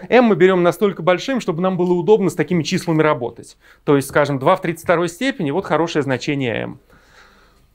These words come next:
Так, хорошо. Э, значит, ш-, что происходит дальше? Да, а,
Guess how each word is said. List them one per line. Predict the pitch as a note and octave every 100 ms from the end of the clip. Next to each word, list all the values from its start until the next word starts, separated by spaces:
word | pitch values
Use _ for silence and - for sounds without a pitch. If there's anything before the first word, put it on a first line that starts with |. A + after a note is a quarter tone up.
| _ _
Так, | E3 B2
хорошо. | - - - A#3+ C#4 - C3+ - - -
Э, | D#3 D3 D3+ C3 - _ _ - _
значит, | C#3+ D#3 D#3 C#3+ - C#3+
ш-, | C#3 F#3+
что | - A3+
происходит | F#3 E3+ G3 F#3+
дальше? | F3 C#4+ C#4 F#3+
Да, | D3+ B2+ - -
а, | D#3 D#3+ D#3+ E3 E3